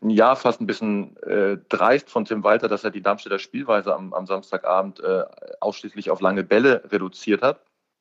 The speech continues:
weil sie ja auch ein klares Plus am Ballbesitz hatten, was er gegen den H S V durchaus ungewöhnlich ist. Und, ähm, finde also, also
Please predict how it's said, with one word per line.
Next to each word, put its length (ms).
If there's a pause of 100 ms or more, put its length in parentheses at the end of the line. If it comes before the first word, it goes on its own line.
(640)
weil 180
sie 80
ja 100
auch 140
ein 80
klares 360
Plus 220
am 140
Ballbesitz 480
hatten, 180
was 120
er 80
gegen 160
den 160
H 80
S 140
V 100
durchaus 340
ungewöhnlich 520
ist. 180 (580)
Und, 400
ähm, 600 (880)
finde 340
also, 360
also 300